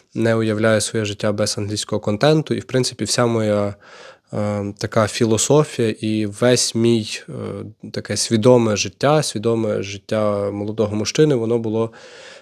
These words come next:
ем, покращено англійською мовою. Всі, всі ці філософські думки, якісь мої, ем, такі цікаві ментальні моделі, вони всі прийшли з англійського Ютубу, вони всі прийшли з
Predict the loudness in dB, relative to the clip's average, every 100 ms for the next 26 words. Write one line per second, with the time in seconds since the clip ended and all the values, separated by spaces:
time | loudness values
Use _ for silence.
0 | _ -10 -6 -6 -8 -8 -8 -6 -6 -8
1 | -10 -4 0 0 -2 -4 -2 -4 -4 -4
2 | 0 2 2 0 -2 -4 -4 -2 -4 -4
3 | -6 -4 -4 -4 -2 -2 0 0 0 -4
4 | -4 -4 2 2 2 0 -6 -4 -2 0
5 | 0 -2 -10 -20 -20 -20 _ -10 -6 -6
6 | -6 -6 -8 -6 -6 -8 -6 -2 -2 -2
7 | 0 2 2 2 2 2 4 4 2 2
8 | 0 0 -4 -4 -2 -4 -6 -4 -2 0
9 | 0 0 0 -2 -2 -6 -8 -8 -8 -2
10 | 0 2 0 0 -4 -6 -6 -6 -4 -6
11 | -2